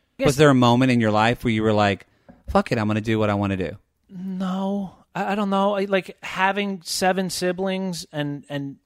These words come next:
Speaker 1: you're, you're, like, born to compete, and you're always, we always called it, like, you, we're always in competition for the nipple. Like, w-, you know, uh,
Speaker 2: Mm-hmm.
Speaker 1: we always wanted my mom's attention.
Speaker 2: Mm-hmm.
Speaker 1: All of us. Every single one of us.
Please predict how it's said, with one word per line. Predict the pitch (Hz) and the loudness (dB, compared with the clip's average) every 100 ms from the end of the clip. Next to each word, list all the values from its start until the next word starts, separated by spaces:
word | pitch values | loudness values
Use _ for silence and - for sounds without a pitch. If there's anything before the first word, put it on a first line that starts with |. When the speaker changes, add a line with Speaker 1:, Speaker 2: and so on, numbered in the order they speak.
| _ 233 220 | _ -20 -10
Speaker 1:
you're, | 190 156 | -4 -4
you're, | 196 156 151 | -4 -2 -2
like, | 143 131 117 - - - - _ _ 139 120 | 0 -2 -4 -12 -20 -20 -20 _ _ -18 -2
born | 156 165 170 165 | 2 4 4 0
to | 160 | -2
compete, | 156 143 - 151 156 156 _ | -4 -4 -6 -6 -6 -10 _
and | - 135 | -10 -8
you're | 156 | -2
always, | 170 190 165 | 4 4 4
we | 190 175 165 165 | -4 -10 -2 2
always | 165 - | 2 0
called | 156 143 | 0 0
it, | 143 | -2
like, | 131 123 | -6 -6
you, | 135 - | -10 -2
we're | 143 147 | 4 6
always | 147 147 | 4 0
in | |
competition | 131 139 - 139 127 | -2 -4 -2 -6 -6
for | 120 131 | -6 -6
the | |
nipple. | 123 120 123 135 147 _ | -4 -4 -2 -4 -4 _
Like, | - 117 113 _ - | -8 -6 -8 _ -16
w-, | 147 165 - 165 _ _ - | -16 -16 -20 -20 _ _ -4
you | 147 | 0
know, | 127 117 - - _ _ _ _ _ | 2 0 -4 -20 _ _ _ _ _
uh, | 131 117 113 | -10 -8 -2
Speaker 2:
Mm-hmm. | 110 110 117 - - | 0 0 -2 -10 -8
Speaker 1:
we | 151 | -2
always | 175 165 156 | 0 2 0
wanted | 151 139 | 0 -2
my | 131 | -2
mom's | 123 123 117 | -4 -4 -6
attention. | 113 117 107 - - | -12 -14 -14 -16 -10
Speaker 2:
Mm-hmm. | - 110 117 | -4 -2 0
Speaker 1:
All | 110 147 | 2 0
of | 113 | -2
us. | - - | -12 -8
Every | - 147 | -4 -4
single | 147 151 | -4 -4
one | 135 | -6
of | 120 | -8
us. | 98 - | -14 -20